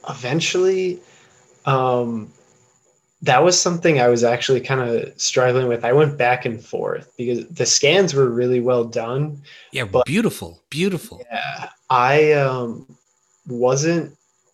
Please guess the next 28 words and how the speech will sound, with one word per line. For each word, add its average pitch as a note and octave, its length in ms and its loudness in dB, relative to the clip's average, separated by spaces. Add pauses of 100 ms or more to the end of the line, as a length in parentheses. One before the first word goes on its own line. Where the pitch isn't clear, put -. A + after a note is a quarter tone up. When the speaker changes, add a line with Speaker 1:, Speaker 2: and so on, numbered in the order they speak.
(320)
Speaker 1:
fully, C3+ 600 0
and, B2+ 180 -4
and - 300 -8 (1040)
it's - 240 -2
a B2+ 100 -4
testament B2+ 500 -4
to B2+ 100 -6
just, A#2 240 -6
like, - 160 -16
how, C#3+ 440 -2
how C#3+ 180 0
they C#3 160 2
were C3 120 2
shot, B2 360 0
just, A#2+ 240 -4
like, A#2+ 160 -4
really E3+ 260 2
amazing, A#2+ 720 -4
this A#2+ 200 -8
really C#3+ 260 0
organic A#2+ 680 -4 (360)
sort B2+ 260 -2
of A2 120 -2
look A#2+ 220 -6
to E3 240 -4
it. E3 280 -4 (420)
But A#2 320 -2
I, B2+ 420 -2